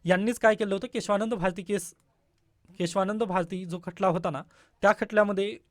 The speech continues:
अ, सुप्रीम कोर्टासमोर केन-, अ, जी बाजू आहे, केशवानंद यांची बाजू जी होती ती कोणी मांडलेली होती? तर नानी पालखीवाल यांनीच मांडलेली होती व त्यांचं, अ, बायोग्राफीचं पुस्तक पण आहे, अगदी बेस्ट आहे, ते जर शक्य झालं तर तुम्ही वाचू शकता.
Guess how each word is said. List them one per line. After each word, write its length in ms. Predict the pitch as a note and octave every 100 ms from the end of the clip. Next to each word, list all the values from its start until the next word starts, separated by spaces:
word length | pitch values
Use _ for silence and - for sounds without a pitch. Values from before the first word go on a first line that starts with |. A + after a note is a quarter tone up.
| _ _
अ, 320 | E3 D#3 D3+ C#3+ - _ _ -
सुप्रीम 240 | F#3 G#3+ A#3
कोर्टासमोर 680 | A3+ G3+ G#3+ G#3+ - G#3 D#3 -
केन-, 200 | F#3 -
अ, 220 | F#3 E3+ D#3+
जी 280 | D#3+ F3+ G3+ F#3
बाजू 300 | E3 E3+ A3+
आहे, 220 | D#3+ C3
केशवानंद 600 | - E3+ D#3+ F#3+ G3 G3
यांची 300 | F3+ E3+ F#3+
बाजू 260 | F#3 E3
जी 140 | F#3 F#3
होती 320 | G3+ F3 C#3 - - _
ती 60 | F3+
कोणी 240 | F3+ G3+
मांडलेली 320 | A3+ G#3+ G#3 G#3
होती? 240 | G3 A3+ -
तर 60 | F#3
नानी 300 | E3+ F3+ G#3+
पालखीवाल 460 | F#3+ E3+ F3+ C3+ - _ _ -
यांनीच 280 | F3 F#3+ G3+
मांडलेली 300 | F#3+ F3 F3
होती 160 | D#3 E3+
व 120 | F3+
त्यांचं, 340 | F#3 F3+ F#3 G3 F3
अ, 240 | E3 E3 E3 _ -
बायोग्राफीचं 600 | D#3 D#3+ E3+ E3+ E3+ F3+
पुस्तक 260 | - - F3
पण 100 | F#3
आहे, 160 | D3+ D#3+
अगदी 180 | D3
बेस्ट 260 | E3+ E3+ E3
आहे, 120 | C#3+ D3+ - _ -
ते 60 |
जर 120 | D#3 E3
शक्य 220 | E3+ F3
झालं 180 | E3 D#3+
तर 60 | E3+
तुम्ही 200 | D#3+ D#3
वाचू 200 | D#3 D#3+
शकता. 240 | -